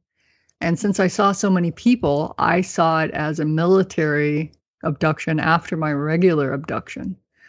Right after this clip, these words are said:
Um, the other thing in the MILABS book, because of the, you know, eating or drinking something, I kept finding plaque on my teeth. Now, um, I brush my teeth at night, go to bed,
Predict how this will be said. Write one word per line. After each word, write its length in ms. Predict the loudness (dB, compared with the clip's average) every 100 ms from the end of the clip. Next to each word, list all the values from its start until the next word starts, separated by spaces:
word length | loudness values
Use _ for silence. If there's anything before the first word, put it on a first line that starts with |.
| -20 _ _ -2
Um, 280 | 2 2
the 140 | 4 4
other 180 | 4 2
thing 260 | 0 0
in 140 | 0 0
the 180 | 0
MILABS 600 | -2 0 0 2 0 -2 -2
book, 240 | -2 -2
because 260 | -2 0 0
of 100 | 0
the, 240 | 0 -2 -4 -6
you 160 | -2 0
know, 140 | 2
eating 380 | 4 4 4 4
or 120 | 2
drinking 400 | 2 2 2 0
something, 500 | 0 -2 0 0 0 0
I 140 | 0
kept 300 | 2 -2 -4
finding 480 | -2 0 2 0 -2
plaque 440 | -2 2 4 2 -4
on 100 | -8
my 140 | -10
teeth. 400 | -8 -6 -6 -6
Now, 380 | -6 -4 -4 -6
um, 340 | -4 -2 -2 -4 0
I 400 | 2 2 0 -6 _ _ _
brush 220 | 2 2 2
my 100 | 0
teeth 240 | 2 2
at 120 | 0
night, 320 | 0 0 0
go 120 | 0 0
to 80 |
bed, 400 | 4 4 4 0